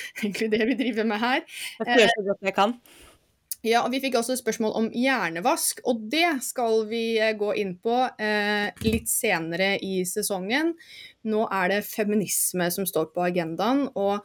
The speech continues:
Speaker 1: det er jo fordi feminismen har en såpass stor plass i samfunnet vårt, Hanna. Eh, feminismen har rett og slett overtatt, jeg vil jo si egentlig de fleste <laughs>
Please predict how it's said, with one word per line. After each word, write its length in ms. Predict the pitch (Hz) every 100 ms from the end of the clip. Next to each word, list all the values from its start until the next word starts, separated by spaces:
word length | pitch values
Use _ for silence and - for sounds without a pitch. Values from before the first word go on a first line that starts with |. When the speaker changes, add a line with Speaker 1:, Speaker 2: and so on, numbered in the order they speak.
| - - - -
Speaker 1:
det 120 | 226
er 260 | 214 180 208
jo 80 |
fordi 560 | 277 - 254 233 247 294
feminismen 640 | - 240 240 180 - 202
har 380 | 214 - 160 165
en 80 | 196
såpass 560 | 196 180 190 180 - -
stor 520 | - - - 196 196
plass 520 | 190 - - - -
i 60 | 196
samfunnet 760 | - 185 151 - 117 165 90 -
vårt, 160 | 170
Hanna. 420 | - 175 196 339 -
Eh, 360 | 233 233 233 226
feminismen 520 | 226 220 190 175 208
har 200 | 180 165
rett 120 | 170 185
og 60 |
slett 240 | - 180 - - - - -
overtatt, 1120 | 226 175 151 156 - 277 - - - - - - -
jeg 120 | 196
vil 120 | 185
jo 80 | 190
si 220 | 185 175
egentlig 540 | 147 151 175 170 165 170 - -
de 80 | 202
fleste 540 | - 196 160 - -
<laughs> 280 | 202 196 185